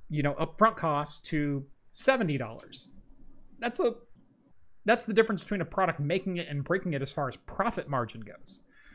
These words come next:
Um, so there's a large number of options because not every project needs eight gigs of ram. Not every project needs Wi-Fi. Not every problem, project needs thirty-two gigs of M M C storage on board.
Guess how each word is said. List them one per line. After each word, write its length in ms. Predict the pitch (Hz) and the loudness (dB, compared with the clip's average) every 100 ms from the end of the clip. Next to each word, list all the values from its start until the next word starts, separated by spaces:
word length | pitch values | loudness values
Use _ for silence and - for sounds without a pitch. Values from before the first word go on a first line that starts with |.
| - - | -16 -2
Um, 540 | 147 139 131 131 - - | 4 4 4 0 -8 -10
so 280 | - - 175 | 0 6 6
there's 300 | 147 170 151 | 6 4 4
a 40 | |
large 560 | 156 143 165 214 214 156 | 0 2 6 8 6 4
number 520 | 165 165 190 190 190 170 | 0 2 2 2 0 0
of 440 | 156 147 147 131 - | 0 2 0 -4 -6
options 680 | 175 208 220 - 151 131 - - | 0 0 0 -4 -2 -4 -6 -8
because 880 | - 147 - - 277 254 151 139 - - - - - - - | -6 -6 -8 -2 2 4 2 0 -4 -8 -16 -18 -20 -12 0
not 180 | 147 | 4
every 160 | 170 170 | 6 4
project 380 | 170 185 175 175 | 4 4 4 0
needs 200 | 175 165 | 0 2
eight 140 | 175 | 2
gigs 220 | 170 170 | 0 0
of 80 | 160 | 0
ram. 360 | 196 208 104 - - - | 2 0 -4 -10 -20 -6
Not 160 | 139 147 | 2 4
every 160 | 156 | 4
project 360 | 143 190 180 180 | 6 4 4 0
needs 180 | 185 165 | -4 -2
Wi-Fi. 480 | 180 226 - 117 82 | -2 -2 -4 -8 -6
Not 160 | 131 151 | -2 0
every 160 | 165 | 0
problem, 480 | 165 170 165 165 156 - | 2 2 2 0 -4 -8
project 320 | - 175 165 156 | 2 2 2 0
needs 520 | 180 233 190 151 - - - | 0 0 0 -2 -6 -14 0
thirty-two 360 | 175 156 156 160 | 2 2 0 0
gigs 260 | 165 156 | 2 0
of 80 | 151 | 0
M 200 | 156 151 | 0 2
M 100 | 147 | 0
C 160 | 147 151 | -2 -4
storage 400 | - 226 160 127 | 0 2 2 0
on 140 | 113 | -4
board. 260 | 113 62 | -8 -12